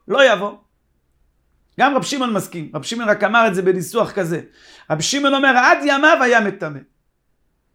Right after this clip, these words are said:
אם זה בא משני מתים. אם אחרי שרבי עקיבא נפטר, אם מי שמת חזר בו, איני יודע.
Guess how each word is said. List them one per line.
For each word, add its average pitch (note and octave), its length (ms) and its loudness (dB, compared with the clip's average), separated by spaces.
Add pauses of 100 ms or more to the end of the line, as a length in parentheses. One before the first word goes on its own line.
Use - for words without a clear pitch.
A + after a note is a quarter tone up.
(420)
אם E3+ 60 -4
זה D#3+ 120 2
בא G3 140 4
משני F3+ 360 -6
מתים. D#3 320 -8 (420)
אם B3+ 180 0
אחרי A3 200 -2
שרבי F#3+ 280 0
עקיבא G#3+ 280 0
נפטר, G3+ 480 2
אם G3+ 60 0
מי F#3+ 60 -2
שמת F#3+ 340 -6
חזר A#3+ 400 2
בו, D4 80 6
איני B3 200 2
יודע. A3 340 0